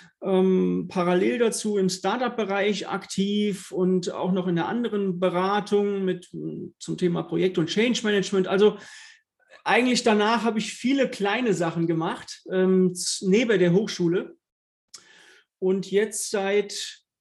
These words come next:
wie du gesagt hast vorhin, seit diesem Jahr genau hab ich das Einzelunternehmen auch noch so mal ein bisschen in so ein Learning Development Institut,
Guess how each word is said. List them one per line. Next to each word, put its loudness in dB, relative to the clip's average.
wie -6
du -4
gesagt 0
hast -2
vorhin, 2
seit -2
diesem -2
Jahr -2
genau -2
hab -6
ich -8
das -6
Einzelunternehmen 2
auch 0
noch 0
so -6
mal -4
ein -4
bisschen -4
in -2
so -4
ein 0
Learning 0
Development -4
Institut, -4